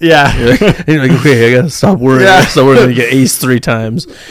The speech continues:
Speaker 2: 'Cause the mental training is like telling a tightrope walker not to look down. I think it's like, "Don't look down."
Speaker 1: Yeah.
Speaker 2: Like, they look down.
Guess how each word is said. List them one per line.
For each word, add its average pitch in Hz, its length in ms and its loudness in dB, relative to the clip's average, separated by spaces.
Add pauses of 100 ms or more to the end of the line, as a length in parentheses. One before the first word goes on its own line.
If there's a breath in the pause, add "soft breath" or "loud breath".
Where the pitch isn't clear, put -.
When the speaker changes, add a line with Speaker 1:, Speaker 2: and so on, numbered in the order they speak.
(360 loud breath)
Speaker 2:
'Cause 107 180 -8
the 113 60 -10
mental 123 280 -6
training 135 260 -4
is 127 100 -2
like 127 240 -6
telling 127 300 -4
a 123 40 -6
tightrope 123 420 -4
walker 104 260 -6
not 101 160 -10
to - 80 -10
look 98 180 -10
down. 90 300 -12
I 85 80 -18
think 87 220 -20
it's - 180 -20
like, 92 320 -18
"Don't 110 160 -6
look 104 80 -6
down." 92 380 -10
Speaker 1:
Yeah. 123 240 -6
Speaker 2:
Like, 104 160 -8
they 107 240 -8
look 123 180 -12
down. 101 320 -12